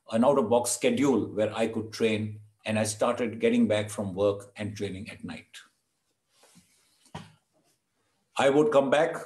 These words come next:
change, run from seven at night to ten.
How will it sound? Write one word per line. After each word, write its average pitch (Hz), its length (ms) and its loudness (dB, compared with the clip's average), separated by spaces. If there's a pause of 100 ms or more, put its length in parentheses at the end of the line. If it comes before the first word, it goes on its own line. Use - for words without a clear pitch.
(520)
change, 127 480 2
run 120 240 4
from 123 160 2
seven 123 560 2
at 101 160 -8
night 117 360 0
to 104 160 -6
ten. 107 440 -2